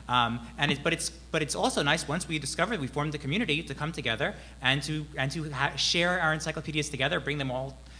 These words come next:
together, and also to introduce them to new people, people who wouldn't be introduced to it by naturally,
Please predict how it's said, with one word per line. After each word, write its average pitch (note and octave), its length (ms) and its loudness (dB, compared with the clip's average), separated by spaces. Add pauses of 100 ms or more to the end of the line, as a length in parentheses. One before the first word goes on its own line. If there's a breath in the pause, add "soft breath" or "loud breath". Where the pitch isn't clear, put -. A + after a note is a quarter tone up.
(160 loud breath)
together, G#3 280 4
and F#3 100 4
also G3+ 180 2
to G3 280 -2
introduce G3 320 -2
them G3 80 -4
to F#3+ 100 -6
new F3+ 100 0
people, A#2+ 220 -4
people C3+ 240 -4
who B2+ 80 -4
wouldn't D3+ 240 0
be C3+ 180 -2
introduced C3 360 -4
to C3 80 -2
it B2 200 -6
by A#2 120 0
naturally, A2 600 0